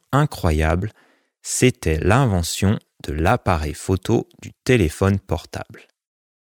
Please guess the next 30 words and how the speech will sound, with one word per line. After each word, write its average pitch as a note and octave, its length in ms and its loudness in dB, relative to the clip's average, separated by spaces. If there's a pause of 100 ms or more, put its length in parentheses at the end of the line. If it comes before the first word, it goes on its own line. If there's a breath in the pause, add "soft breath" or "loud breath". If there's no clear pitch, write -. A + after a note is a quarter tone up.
(420)
En F#2 180 6
mille C3+ 360 6
neuf A2+ 160 4
cent D#2 240 0
quatre-vingt-dix-sept, F#2 1120 0 (460)
Philippe C3+ 500 2
Cahn F2 360 2 (220)
a E2 240 2
inventé F2 640 0
un A2+ 160 2
moyen D#2 360 2 (180)
instantané F2 1000 0 (100)
de - 80 -8 (140)
prendre A2+ 480 0 (400 soft breath)
et D3 180 6
de F2 140 0
partager D#2+ 800 0 (380 soft breath)
des A2 100 2
photos C3 640 2
avec E2+ 380 -2
un D2+ 80 -2
téléphone G#2 580 2
portable - 640 -6 (560 soft breath)
pour D3+ 220 6
annoncer E2+ 460 2
la F2+ 200 2
naissance - 640 -2
de A#2 160 0
sa - 200 -2
fille F#2 420 -4